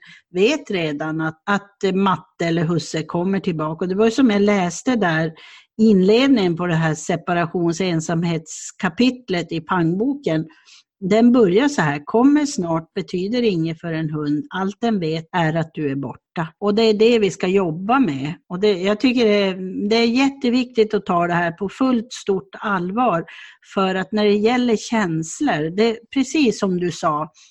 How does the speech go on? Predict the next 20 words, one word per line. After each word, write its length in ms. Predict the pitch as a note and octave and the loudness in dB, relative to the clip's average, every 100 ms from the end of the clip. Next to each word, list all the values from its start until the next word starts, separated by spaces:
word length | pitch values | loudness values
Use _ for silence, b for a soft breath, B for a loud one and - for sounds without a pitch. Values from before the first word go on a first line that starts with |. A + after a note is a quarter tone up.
| b | b
det 120 | - A#3 | -4 -2
går 360 | G#3+ C4+ C#4+ | 0 0 0
inte 220 | A3 E3+ | 0 -2
att 60 | E3+ | -8
straffa 540 | - G3+ F3+ - - | -6 -2 -2 -2 -8
bort 320 | E3 D#3 - E3 | -6 -8 -8 -10
en 120 | D#3 | -10
känsla. 640 | - F3 C#3+ C#3 - D#3 D#3+ B B _ | -6 -6 -6 -8 -10 -10 -10 B B _
Och 120 | G#3 | -2
det 100 | A#3+ | 0
går 580 | G#3+ F#3+ G#3 A3+ C4 B3 | -2 -2 2 2 2 -2
aldrig 400 | - G#3+ E3 D#3 | 0 0 0 -2
att 160 | D#3+ D#3+ | -6 -8
säga 640 | - G3 E3+ D#3 D3+ D#3+ - | -4 -2 0 -2 -4 -6 -10
att 220 | F#3+ G#3 | -6 -2
en 200 | G3 G3 | 0 2
levande 580 | A3 F#3+ E3 E3 E3+ F#3 | 2 2 0 -4 -4 -4
varelse 640 | G3 E3 D3+ D3+ - D#3+ | -2 -2 -4 -8 -10 -12
känner 460 | C#3+ - D3+ C#3+ E3+ | -10 -8 -4 -4 -6
fel. 560 | - D4+ B3+ C#3+ D3+ | -6 -4 -4 -4 -8